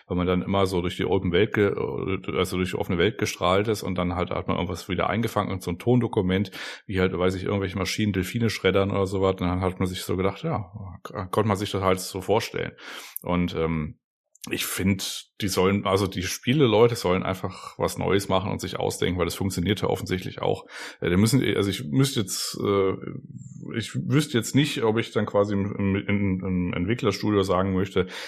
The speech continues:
„Hier hast du folgenden Stoff, mach den bitte als Spiel“,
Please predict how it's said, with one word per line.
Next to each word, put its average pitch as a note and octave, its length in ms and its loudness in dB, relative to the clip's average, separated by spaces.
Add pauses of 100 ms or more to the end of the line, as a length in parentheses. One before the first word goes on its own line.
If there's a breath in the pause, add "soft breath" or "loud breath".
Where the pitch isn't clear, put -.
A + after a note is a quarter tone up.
„Hier B2+ 340 6
hast G2 160 -4
du G2+ 60 -6
folgenden G#2+ 400 4
Stoff, G2+ 320 4 (240 loud breath)
mach E2 240 0
den F#2+ 220 4
bitte F#2+ 320 0
als - 160 2
Spiel“, F#2 500 -2